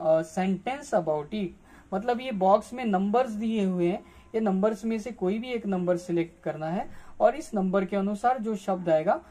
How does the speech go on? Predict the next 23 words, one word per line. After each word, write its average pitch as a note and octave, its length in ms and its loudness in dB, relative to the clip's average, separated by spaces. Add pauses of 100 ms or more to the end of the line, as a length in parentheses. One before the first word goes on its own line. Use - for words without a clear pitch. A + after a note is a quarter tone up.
(160)
उसके G#3+ 280 -6
ऊपर E3 280 -2
आपको F#3+ 360 -6
words G3+ 340 4
बनाने D3 360 -4
हैं। C#3+ 120 -18 (680)
देखते E3+ 360 -2
हैं, C#3+ 160 -12 (400)
देखो, G3+ 440 4
सुनो C4+ 280 -4
और B3 200 4
मेरे A3 260 -2
साथ A#3 240 6 (400)
मुख G#3 240 -2 (160)
कर B3+ 140 2
वाचन G3 440 2
करो। G3+ 300 0 (920)
कोई C#4 240 -2
भी C#4 200 -8
एक A#3 160 0
संख्या A3 460 0
चुनो G3+ 320 -2
और D3 360 -2